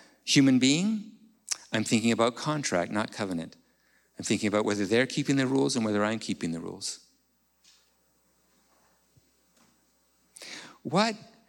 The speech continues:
uh, what do you use as a criteria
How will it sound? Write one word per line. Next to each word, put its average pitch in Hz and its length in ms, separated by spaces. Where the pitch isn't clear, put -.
uh, 104 200
what 196 360
do 185 100
you 156 220
use 127 380
as 120 160
a 113 80
criteria 113 920